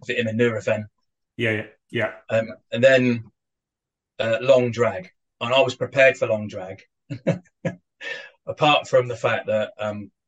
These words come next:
Speaker 1: I had some issues with my right hip, and I went to see Uzo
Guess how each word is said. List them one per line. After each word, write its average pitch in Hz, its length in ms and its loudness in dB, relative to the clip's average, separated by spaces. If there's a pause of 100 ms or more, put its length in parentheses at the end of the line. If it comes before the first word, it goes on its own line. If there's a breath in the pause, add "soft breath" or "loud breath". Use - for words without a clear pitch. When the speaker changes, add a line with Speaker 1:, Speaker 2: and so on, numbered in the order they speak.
(600)
Speaker 1:
I 120 220 -6
had 110 320 0 (460)
some - 220 -12
issues 123 340 -4
with 104 120 -14
my 107 120 0
right 107 260 0
hip, 123 220 0 (580)
and 110 100 -6
I 113 60 -6
went 120 220 -2
to 117 100 -16
see 110 380 -8 (520)
Uzo 120 500 2